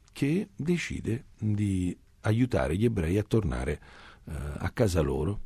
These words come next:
e, mm, rivivere, eh, nella libertà.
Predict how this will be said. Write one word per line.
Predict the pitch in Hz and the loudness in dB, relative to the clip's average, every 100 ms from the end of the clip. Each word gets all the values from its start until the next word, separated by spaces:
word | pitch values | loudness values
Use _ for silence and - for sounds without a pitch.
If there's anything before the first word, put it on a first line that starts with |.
| - | -6
e, | - 123 120 117 117 | 0 0 2 0 0
mm, | 113 107 104 98 104 110 101 95 - 101 | 0 -2 -4 -4 -6 -6 -6 -6 -6 -4
rivivere, | 104 113 113 104 123 131 - | 0 2 2 4 4 4 -2
eh, | 90 85 85 87 87 90 | -6 -8 -6 -6 -6 -2
nella | 101 101 90 | 4 4 4
libertà. | 92 120 123 113 | 4 2 4 0